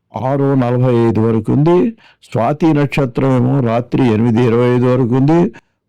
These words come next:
వర్జము ఏమండి, ఆ, తెల్లవారుజామున రెండున్నర నుంచి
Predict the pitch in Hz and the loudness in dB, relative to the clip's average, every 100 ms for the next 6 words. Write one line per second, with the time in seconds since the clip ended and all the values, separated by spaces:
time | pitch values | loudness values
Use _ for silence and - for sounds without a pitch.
0 | - 123 120 175 202 143 127 143 151 - | -6 -4 -2 -2 0 0 0 0 -2 -4
1 | _ _ _ _ _ _ _ - 151 190 | _ _ _ _ _ _ _ -6 -2 0
2 | 175 135 104 - - _ - - 117 113 | 0 0 -2 -6 -18 _ -20 -14 -8 -6
3 | 110 - 113 120 160 185 180 165 165 170 | -8 -6 -4 -2 0 0 0 0 0 2
4 | 170 147 139 135 131 139 151 147 143 139 | 2 0 0 0 0 2 2 2 0 0
5 | 143 143 135 196 185 139 147 | 0 -2 0 0 2 2 0